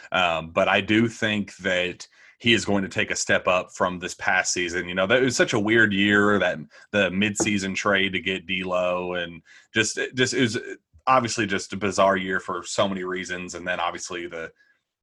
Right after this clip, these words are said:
biggest hurdle he's had to cross is the family issues and, and the death of his mother. And I mean, just, just a tragic, tragic year for, uh, Cat, Cat. But I do think that he will ultimately find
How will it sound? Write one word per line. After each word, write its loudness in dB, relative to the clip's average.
biggest -4
hurdle 4
he's -4
had 0
to -4
cross 0
is -10
the -4
family -6
issues -8
and, -10
and -14
the -8
death 2
of -14
his -6
mother. -4
And -6
I -12
mean, -10
just, -6
just -8
a -14
tragic, 2
tragic -2
year -4
for, -10
uh, 2
Cat, -2
Cat. -2
But 0
I 4
do 8
think 0
that -2
he -2
will -4
ultimately -2
find -2